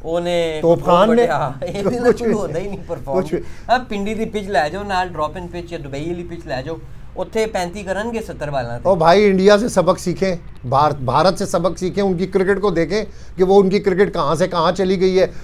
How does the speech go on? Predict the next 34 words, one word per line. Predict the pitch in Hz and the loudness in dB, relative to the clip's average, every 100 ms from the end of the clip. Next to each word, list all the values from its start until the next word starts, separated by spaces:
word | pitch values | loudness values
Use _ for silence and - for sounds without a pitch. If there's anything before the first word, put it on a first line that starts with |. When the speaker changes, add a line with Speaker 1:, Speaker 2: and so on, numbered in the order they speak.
| - | -2
Speaker 2:
बांग्लादेश | 139 180 220 226 226 | 2 6 8 8 8
की | 247 | 6
क्रिकेट | - 233 196 220 | 0 4 6 6
को | 202 | 4
देख | 180 190 | 4 4
लिया, | 220 254 | 6 4
Speaker 1:
अच्छा, | 226 | 4
एक | 180 | 4
Speaker 2:
अफगानिस्तान | 202 233 240 262 | 6 6 8 6
Speaker 1:
भाई | 254 | 6
Speaker 2:
की | 240 | 6
Speaker 1:
साहब | 226 | 6
Speaker 2:
क्रिकेट | 233 | 8
Speaker 1:
हैं, | 226 | 8
Speaker 2:
को | 226 | 8
Speaker 1:
वो | |
Speaker 2:
देख | 208 | 8
Speaker 1:
फरमा | 196 190 | 6 6
Speaker 2:
लिया। | 196 | 4
Speaker 1:
रहे | 220 | 2
हैं | 220 | -2
कि | 214 | -4
ये | 214 208 | -2 0
ऑस्ट्रेलिया | 190 185 185 185 202 | 0 -2 -8 -6 -6
का | 202 | -6
टूर | 185 185 190 | -8 -8 -4
पाकिस्तान | 175 165 156 170 | -2 -4 -4 -6
क्रिकेट | 180 190 185 175 | -6 -8 -10 -8
टीम | 175 180 | -8 -6
का | 180 | -8
basically | 147 151 170 175 147 | -8 -8 -8 -8 -8
हनीमून | 131 160 135 | -8 -8 -10
टूर | 113 120 117 | -10 -10 -10
है। | 117 | -10